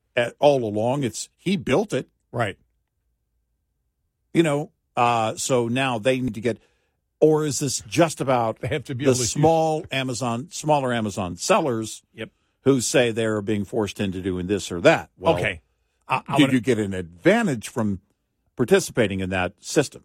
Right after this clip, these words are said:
Speaker 2: Yeah, a couple more things we'll say, talk about it, but I still, there's a couple other things I really don't understand either, how the Democrats can say the border is secure. I'm still befuddled on
Speaker 1: Exactly.
Speaker 2: that, on, uh, on, on that one completely, and
Speaker 1: Mm-hmm.
Speaker 2: how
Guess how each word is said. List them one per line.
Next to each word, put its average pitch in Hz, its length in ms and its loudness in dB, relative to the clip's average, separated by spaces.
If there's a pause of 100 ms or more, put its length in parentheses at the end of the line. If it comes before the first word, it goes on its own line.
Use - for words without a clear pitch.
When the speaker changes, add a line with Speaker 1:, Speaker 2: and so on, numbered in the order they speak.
(160)
Speaker 2:
Yeah, 123 140 -4
a 107 40 -4
couple 120 260 -2
more 117 180 -2
things 104 260 -6
we'll 110 60 -8
say, 110 220 -8
talk 107 300 -4
about 110 160 -4
it, 104 60 -6
but 110 100 -8
I 110 100 0
still, 127 260 -2
there's 110 180 -4
a - 40 -12
couple 151 200 4
other 92 160 -6
things 92 240 -10
I 95 60 -6
really 107 280 -4
don't 95 100 -8
understand 95 360 -12
either, 98 200 -6
how 90 220 -4 (380)
the - 80 -6
Democrats 107 480 -2
can 110 100 -10
say 113 120 -4
the 98 100 -6
border 101 320 -6
is - 80 -12
secure. 104 440 -4
I'm 90 100 -10
still 107 240 -8
befuddled 98 500 -8
on - 60 2
Speaker 1:
Exactly. 220 500 2 (220)
Speaker 2:
that, - 40 -10
on, 113 220 -2
uh, 104 240 -6
on, 107 280 -4 (100)
on 104 280 -6 (160)
that 113 200 0
one 101 160 -8
completely, 110 560 -8
and 123 380 0
Speaker 1:
Mm-hmm. 90 80 -6
Speaker 2:
how 104 240 0